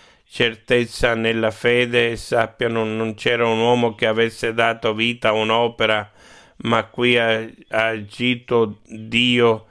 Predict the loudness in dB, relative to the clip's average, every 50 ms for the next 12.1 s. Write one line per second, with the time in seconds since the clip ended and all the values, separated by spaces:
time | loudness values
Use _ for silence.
0 | -20 -20 _ _ _ -4 -4 0 0 0 2 2 2 0 0 0 0 0 0 0
1 | 2 2 2 4 4 2 2 2 0 -2 0 0 -2 -2 0 0 0 0 0 0
2 | 0 0 -2 -2 -4 -6 -4 0 0 2 2 0 0 0 -2 -4 -4 -4 -4 -4
3 | -4 -2 -2 -2 0 0 0 0 2 2 2 2 0 -2 -4 -4 -2 -2 0 0
4 | 0 -2 -2 -6 _ _ _ _ _ -20 -20 -20 _ _ _ _ _ 0 0 0
5 | -2 -2 -2 -2 0 0 -2 -2 0 2 2 2 0 0 -2 -2 0 0 0 0
6 | -2 -2 -2 -2 -2 -4 -4 -4 -2 -2 -2 -2 -4 0 2 2 4 4 4 2
7 | 2 2 2 2 2 0 -2 -6 -8 -6 -2 0 2 2 2 2 0 -2 -2 -4
8 | -6 -8 -8 -8 -8 -8 -6 -8 -8 -10 -10 -10 -8 -6 -6 -6 -8 -6 -2 -2
9 | -2 0 0 -2 -2 -2 -2 -4 -4 -2 -2 -6 -8 -10 -10 -8 -4 0 2 2
10 | 4 2 2 0 -2 -4 -8 -14 _ _ _ _ _ _ _ _ -6 -2 0 2
11 | 2 2 2 0 0 0 0 0 0 0 0 -2 -4 -6 -6 -6 -6 -6 -6 -10
12 | -16